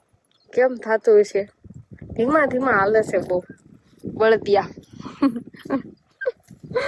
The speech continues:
ધીમા ધીમા હાલે છે હો, બહુ કાંઈ હરખા હાલતા નથી. આમ ન હોય.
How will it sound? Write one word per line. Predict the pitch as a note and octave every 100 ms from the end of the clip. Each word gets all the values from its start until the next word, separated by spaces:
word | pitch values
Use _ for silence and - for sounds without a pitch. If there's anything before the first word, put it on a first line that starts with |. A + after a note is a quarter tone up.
| C5 A#4 - -
ધીમા | A3+ C4+ D4
ધીમા | C4 B3+ A3+
હાલે | G#3 G#3+ G3+
છે | A3
હો, | C4 F4+
બહુ | A3+ A#3
કાંઈ | G#3+ F#3+
હરખા | A3+ - C4+
હાલતા | A#3 B3+ B3+ C#4
નથી. | D4 E4 - - - - _ _ _ _ - _ - _
આમ | G3+ G#3+ A3+
ન | B3
હોય. | E4 C4+